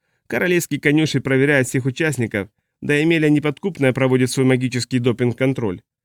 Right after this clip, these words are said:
Они не пропустят ни одной отравленной чем бы то ни было лошади». Согласен,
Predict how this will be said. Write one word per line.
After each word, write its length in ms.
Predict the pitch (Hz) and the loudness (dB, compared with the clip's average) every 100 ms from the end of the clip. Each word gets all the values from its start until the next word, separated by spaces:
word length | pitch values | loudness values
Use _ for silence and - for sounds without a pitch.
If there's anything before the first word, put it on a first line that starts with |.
| _ _ | _ _
Они 220 | - 190 | -2 2
не 100 | 165 | 4
пропустят 540 | 147 147 147 170 131 120 | 2 -2 -2 -2 0 0
ни 100 | 151 | 0
одной 300 | 135 165 151 | 0 0 0
отравленной 640 | 131 - 156 147 131 117 | -2 -4 -2 2 2 2
чем 240 | - 143 | 2 2
бы 80 | 127 | 2
то 120 | 123 | 2
ни 100 | 127 120 | 2 2
было 180 | 117 | 2
лошади». 520 | 127 127 - 87 76 - _ _ _ _ _ _ _ _ | 0 0 -4 -12 -16 -20 _ _ _ _ _ _ _ _
Согласен, 680 | - 135 113 95 104 82 | -2 0 0 -2 -4 -10